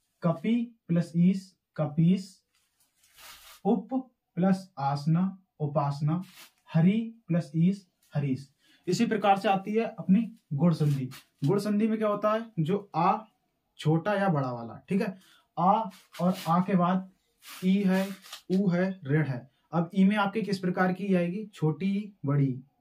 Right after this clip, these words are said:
उ में छोटा उ, बड़ा उ और ऋण। ठीक है, आ के बाद आपको याद रखना है कि आ के बाद आपका ई छोटा या बड़ा, उ छोटा या बड़ा और ऋण, इस प्रकार के शब्द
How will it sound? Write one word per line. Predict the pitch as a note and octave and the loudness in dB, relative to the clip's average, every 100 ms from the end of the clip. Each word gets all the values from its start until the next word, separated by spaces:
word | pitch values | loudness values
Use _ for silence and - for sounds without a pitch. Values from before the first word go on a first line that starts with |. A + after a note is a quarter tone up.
| - | 0
उ | F3+ | 2
में | G3 A#3 A#3 | 2 0 -6
छोटा | - D3+ D#3 F3+ | -4 -2 0 0
उ, | F#3+ G#3+ | 0 -2
बड़ा | D3+ D3 D#3+ | -2 0 0
उ | G#3 - | -2 -4
और | E3 D#3+ | -4 -4
ऋण। | B2 A#2 - - _ | -4 -10 -14 -20 _
ठीक | - F#3 | 0 0
है, | G#3+ - _ - | 0 -6 _ -10
आ | C#3 D#3 | -2 -2
के | F#3+ | 0
बाद | F#3+ F#3+ | 0 0
आपको | F#3+ F#3 | 0 0
याद | F#3 F3 | -2 -2
रखना | D#3+ E3 D#3 | 0 0 0
है | D#3+ F#3+ - _ _ _ | -2 -6 -14 _ _ _
कि | F3+ F#3+ - | -4 -4 -2
आ | C#3+ | -2
के | C#3+ F#3 | 0 0
बाद | F3 F3 | 0 0
आपका | E3+ - D#3 - | -4 -4 -8 -4
ई | D3+ D3 F#3 - _ _ _ | -2 0 -2 -8 _ _ _
छोटा | - D3 D#3+ | -4 -2 0
या | D#3+ C#3 | -2 -2
बड़ा, | C3 D#3 F#3+ _ _ | -4 -4 -6 _ _
उ | D3+ D3 F#3+ - _ | -2 0 0 -6 _
छोटा | - C#3 D3 | -4 -4 -2
या | D3 | -2
बड़ा | C3 D3 F3 - - | -2 -4 -6 -12 -4
और | C#3 | -4
ऋण, | A#2+ G#2+ _ _ _ - | -4 -12 _ _ _ -6
इस | D3 | -4
प्रकार | E3 D#3 C#3+ | -4 -2 -2
के | D3 | -2
शब्द | C#3+ F#3+ F#3 | -2 -2 -2